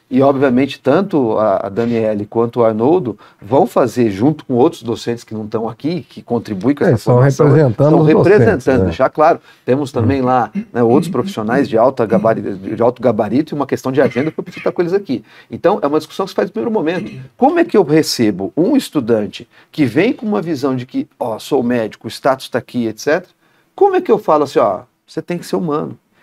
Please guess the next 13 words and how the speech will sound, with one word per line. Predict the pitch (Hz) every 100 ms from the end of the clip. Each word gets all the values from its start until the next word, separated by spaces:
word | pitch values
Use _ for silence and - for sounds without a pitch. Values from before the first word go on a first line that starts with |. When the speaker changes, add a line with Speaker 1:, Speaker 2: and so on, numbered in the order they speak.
| _ _
Speaker 1:
Então, | 165 135 247 220 -
ele... | 165 196 175 - _ _
Como | 208 262
ele | 269
estudou | - 151 156
muito | 143 143 208 339 -
pra | - 123
ser | -
médico, | 110 131 202 135 123 - - _ _
ele | 120 120
ainda | 120 120 185 101
tá | - 135
aberto | 113 104 123 160